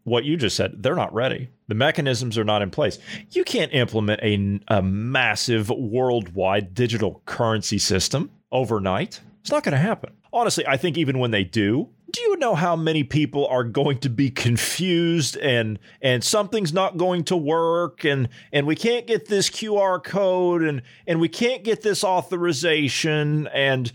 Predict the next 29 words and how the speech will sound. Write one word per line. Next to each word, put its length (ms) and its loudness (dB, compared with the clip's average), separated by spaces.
this 380 0
business 520 -2
doesn't 380 0
accept 460 0
that 360 0
thing 440 0
and 100 0
that's, 300 0
that 300 0
device 420 0
is 140 0
outdated 640 0
and 120 0
that 220 0
software 540 0
needs 240 0
to 40 -10
be 100 0
updated? 560 0
These 280 0
people 640 -2
that 160 0
are 80 0
going 280 0
to 320 0
put 180 0
all 200 2
this 280 0
in, 420 0